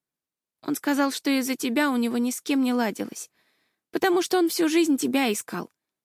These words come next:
и никак не мог найти». Я еле сдержала смех, понимая, что имела в виду Дейзи, но её интерпретация — нечто. «Как много, оказывается, Райан обо мне наговорил», —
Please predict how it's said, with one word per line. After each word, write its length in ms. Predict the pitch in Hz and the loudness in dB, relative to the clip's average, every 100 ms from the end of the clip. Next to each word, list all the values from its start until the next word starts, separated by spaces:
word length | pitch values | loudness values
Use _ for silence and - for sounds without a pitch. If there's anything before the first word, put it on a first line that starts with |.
| _ _ _ | _ _ _
и 80 | 302 | 0
никак 340 | 294 359 - | 2 0 2
не 80 | 254 | 2
мог 240 | 269 - | 2 0
найти». 440 | 240 214 - 240 226 _ _ _ _ _ _ _ _ _ | -2 -2 -6 -10 -10 _ _ _ _ _ _ _ _ _
Я 200 | - 202 | -2 0
еле 280 | 196 196 196 | 2 2 0
сдержала 440 | 185 190 190 214 | 0 0 0 0
смех, 420 | 233 233 247 254 - - - - _ - | 0 0 0 0 -6 -20 -20 -20 _ -2
понимая, 420 | 269 269 269 240 | 2 4 2 2
что 300 | - 240 220 | 0 0 2
имела 280 | 214 208 196 | 2 2 2
в 40 | |
виду 260 | 190 190 196 | 2 2 2
Дейзи, 400 | 214 220 156 160 | 2 2 2 0
но 300 | 180 175 - _ - | 0 0 -4 _ -4
её 340 | 220 208 214 | 0 0 0
интерпретация — 960 | 196 190 - 180 214 220 - 202 180 180 | 0 -2 -4 -4 -2 -2 -2 0 2 2
нечто. 500 | 180 117 - - 196 _ _ _ _ _ _ _ _ _ _ _ _ | 2 -2 -6 -10 -14 _ _ _ _ _ _ _ _ _ _ _ _
«Как 320 | - 208 - | -4 -4 -2
много, 420 | 220 240 202 185 | 2 2 2 0
оказывается, 680 | 175 - 190 180 170 - 190 | -2 -2 -2 0 0 0 -2
Райан 280 | 185 285 294 | 0 0 0
обо 160 | 254 | 2
мне 180 | 233 226 | 2 2
наговорил», — 580 | 208 190 185 180 - - | 2 0 -2 -4 -6 -12